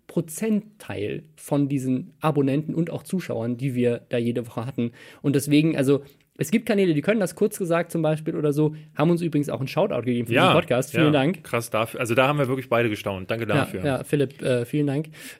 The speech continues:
Speaker 1: Ähm, und, äh, ja, das, äh, die, die schaffen das tatsächlich, aber ich glaub, selbst bei denen, die haben immer noch wieder Kooperation. Aber das ist halt auch,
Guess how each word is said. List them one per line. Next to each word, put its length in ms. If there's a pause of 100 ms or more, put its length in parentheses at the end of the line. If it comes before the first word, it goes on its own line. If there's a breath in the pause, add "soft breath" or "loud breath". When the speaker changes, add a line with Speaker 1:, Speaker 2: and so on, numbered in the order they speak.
(100)
Speaker 1:
Ähm, 460 (100)
und, 480
äh, 400 (100)
ja, 300
das, 480
äh, 520
die, 220
die 140
schaffen 260
das 140
tatsächlich, 320
aber 100
ich 60
glaub, 160
selbst 240
bei 80
denen, 160
die 60
haben 100
immer 160
noch 140
wieder 160
Kooperation. 460
Aber 120
das 120
ist 140
halt 120
auch, 200